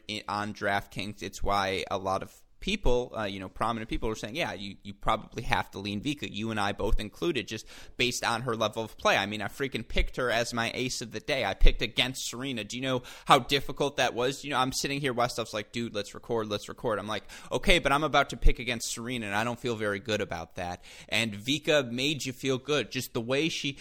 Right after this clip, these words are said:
even though she lost that first six, uh, first set six one, it was the fact that the last twenty minutes of that set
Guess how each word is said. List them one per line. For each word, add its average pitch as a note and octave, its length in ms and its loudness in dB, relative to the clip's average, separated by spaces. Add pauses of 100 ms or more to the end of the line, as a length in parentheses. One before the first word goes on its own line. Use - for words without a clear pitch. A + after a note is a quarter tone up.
(200)
even A#3 300 0
though A#3+ 100 6
she G3 240 -2
lost C#3+ 340 4
that C#3+ 220 2
first - 280 -6
six, - 280 -4 (260)
uh, A#2 320 2
first A#2+ 300 -4
set B2+ 200 0
six - 300 -6
one, C#3+ 220 -4
it D3+ 80 -2
was D3+ 160 -4
the D#3 100 -4
fact F#3 460 -2
that D3 240 0 (260)
the C3+ 100 0
last C#3 440 0
twenty D#3 420 8
minutes D3 380 0
of E3 160 0
that F3 240 2
set F#3+ 340 0